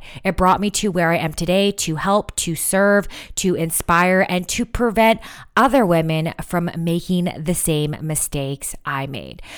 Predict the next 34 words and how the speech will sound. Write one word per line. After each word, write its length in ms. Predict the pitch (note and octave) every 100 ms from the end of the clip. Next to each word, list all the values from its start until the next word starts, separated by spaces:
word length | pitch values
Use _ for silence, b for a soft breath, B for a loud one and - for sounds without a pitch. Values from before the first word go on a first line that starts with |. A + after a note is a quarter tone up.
| B
So 340 | - A#3+ A3+ -
number 600 | F3 F3+ G#3 C#4 E4 F4+ D#4+
one, 540 | F#3 F3 D3+ D3 D#3 B C3+ -
what 160 | F3+
I'm 180 | G#3+ A#3+
gonna 240 | G#3+ G3
say 460 | F#3+ - D3 D3 D3 -
is 480 | D3+ D3 D3 D3 - B B -
I 200 | E3+ F#3
used 300 | A3+ C4+ -
to 100 | D#4
think 460 | - F3 D#3+ F3+ -
that 440 | D#3 D3+ - -
because 320 | G3 F#3 G3+
people 240 | - C4 C4+
would 160 | D4+
tell 180 | - G#3+
me 140 | C#4+
this, 340 | D3+ D2 - - B B B G#3
I 240 | A#3 D4+
get 480 | - A#3+ A#3 A3+ - _ -
all 360 | G3 G#3+ B3 B3+
of, 280 | G#3+ G#3+ G3 -
all 220 | - G#3 C4+
of 140 | C#4+
the 80 | D4
nutrients 720 | A#3 G#3+ G#3 G#3+ G#3 G#3 - - F3
I 100 | E3+
require 640 | F3 - E3 D#3 D#3 D#3 -
from 320 | - D#3 D#3
the 80 | D#3
food 320 | - D3 C#3+
I 80 | C#3
eat. 400 | C3 F2+ -